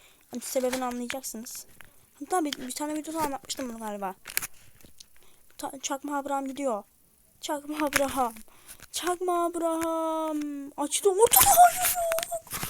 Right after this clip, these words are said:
Ama şu Foden de orada. Aman Allah'ım. Top inanılmaz gitti. Phil Foden. Milyonlar ayağa kaldırıyor.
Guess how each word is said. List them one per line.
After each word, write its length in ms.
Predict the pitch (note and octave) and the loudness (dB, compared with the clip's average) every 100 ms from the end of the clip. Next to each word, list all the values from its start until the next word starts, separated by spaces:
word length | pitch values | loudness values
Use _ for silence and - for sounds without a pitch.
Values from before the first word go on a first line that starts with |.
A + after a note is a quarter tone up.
| - - - | -2 2 2
Ama 400 | D#5+ D5+ D5+ C#5+ | 2 0 0 -4
şu 180 | C#5 C5 | -6 -6
Foden 680 | C5 C5 B4+ B4+ A#4+ A#4 A4+ | -4 -2 0 2 2 0 -2
de 40 | |
orada. 920 | A4+ G#4+ G#4 - G#4+ G4+ F#4+ F4 - - - - - - - - - | -6 -6 -8 -8 -8 -6 -6 -8 -10 -16 -20 -20 -20 -20 -20 -20 -12
Aman 480 | - G#4+ G#4+ G4+ | -10 -8 -6 -8
Allah'ım. 920 | G4 G4 G4 G4 F#4 F4+ E4 D4+ D4 D4+ - - - - - | -6 -8 -8 -8 -8 -8 -8 -10 -10 -14 -20 -20 -20 -14 -6
Top 580 | A4 F4+ F4 E4+ D#4 - - C#5 B4 | -4 -4 -4 -6 -8 -12 -20 -14 -12
inanılmaz 640 | A4 G4 F#4+ F#4 F#4 F#4 E4+ | -8 -6 -6 -6 -6 -6 -8
gitti. 920 | E4 - D4+ C#4+ C4+ B3+ B3 B3 C4+ - - - - - - - | -12 -12 -12 -10 -10 -12 -12 -16 -18 -20 -20 -20 -20 -20 -20 -10
Phil 380 | G4+ G4 F4 | -6 -4 -4
Foden. 1200 | D#4+ F#4 F#4 F#4 E4+ D#4 C#4 B3 A#3 A3 G#3+ G#3 A#3 - - - - _ | -6 -6 -4 -4 -2 -2 -4 -6 -8 -8 -10 -12 -16 -20 -20 -20 -20 _
Milyonlar 800 | F#4 G4 F#4 F4+ F4 F4 E4+ E4 | 0 2 4 2 2 2 2 2
ayağa 280 | E4 D#4+ D#4+ | 0 0 0
kaldırıyor. 880 | D#4 D4+ C#4+ C#4 C4+ B3+ A#3+ A#3 A#3 | -2 -2 -2 -2 -2 -2 -2 -6 -10